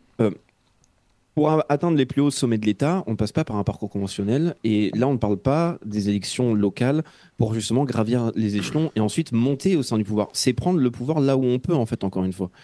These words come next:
C'est-à-dire que, euh, regardez, on parle souvent du taux d'abstention, que ce soit pour les présidentielles, mais surtout les municipales. En fait, moi, c'est, je me dis tout simplement,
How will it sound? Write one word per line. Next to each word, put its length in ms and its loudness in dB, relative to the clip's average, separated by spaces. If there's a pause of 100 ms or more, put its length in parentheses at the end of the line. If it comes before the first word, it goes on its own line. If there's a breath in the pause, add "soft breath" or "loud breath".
(280 soft breath)
C'est-à-dire 280 0
que, 80 0 (280)
euh, 100 4
regardez, 520 2
on 80 0
parle 180 -2
souvent 280 0
du 120 2
taux 140 2
d'abstention, 540 0 (100)
que 80 2
ce 80 0
soit 120 -2
pour 120 -2
les 60 0
présidentielles, 400 0
mais 80 -2
surtout 280 -8
les 80 0
municipales. 480 -4 (460 loud breath)
En 60 -4
fait, 200 -4 (180 soft breath)
moi, 140 4
c'est, 240 -2
je 100 -4
me 100 2
dis 100 -2
tout 140 -6
simplement, 400 0